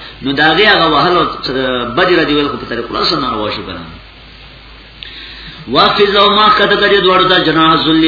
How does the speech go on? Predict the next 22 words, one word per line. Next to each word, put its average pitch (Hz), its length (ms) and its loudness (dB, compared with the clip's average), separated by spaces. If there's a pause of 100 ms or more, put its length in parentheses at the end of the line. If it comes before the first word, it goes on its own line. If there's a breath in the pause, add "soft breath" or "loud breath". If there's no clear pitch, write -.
(100)
هغه 131 180 -4
وزرې 135 340 0
د 131 140 -4
کمزورتیا، 131 460 -4
د 131 140 -2
رحمت 139 280 -2
او 139 100 -2
د 139 80 -2 (120)
بې 139 180 -2
سوزۍ 147 300 0 (360 loud breath)
او 135 100 0
د 156 80 2
شفقت 151 440 -2
او 165 80 2
د 160 60 2
مهربانۍ. 156 560 0 (300 loud breath)
ووایه، 208 420 4
«ای 196 120 2
ربه، 214 300 2
رحم 208 200 2
وکړه 180 260 0
زما 180 120 2